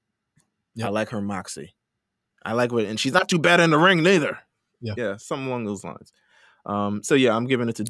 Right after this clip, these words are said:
Speaker 1: think it'll
Speaker 2: Doudrop.
Speaker 1: be a good match too. You, I mean, Piper, Doudrop, whatever.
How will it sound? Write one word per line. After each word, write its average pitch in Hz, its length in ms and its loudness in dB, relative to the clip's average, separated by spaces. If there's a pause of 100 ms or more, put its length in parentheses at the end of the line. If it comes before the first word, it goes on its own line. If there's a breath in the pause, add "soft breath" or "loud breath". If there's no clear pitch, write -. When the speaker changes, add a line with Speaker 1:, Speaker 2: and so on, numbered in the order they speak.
(100)
Speaker 1:
think - 60 0
it'll 196 120 4
Speaker 2:
Doudrop. 147 60 0
Speaker 1:
be 139 60 2
a 120 40 2
good 117 120 -2
match 104 200 -6
too. 104 140 -6 (340)
You, 185 220 -4
I 151 80 2
mean, 147 300 2 (100)
Piper, 165 380 2
Doudrop, 143 340 2
whatever. 131 420 2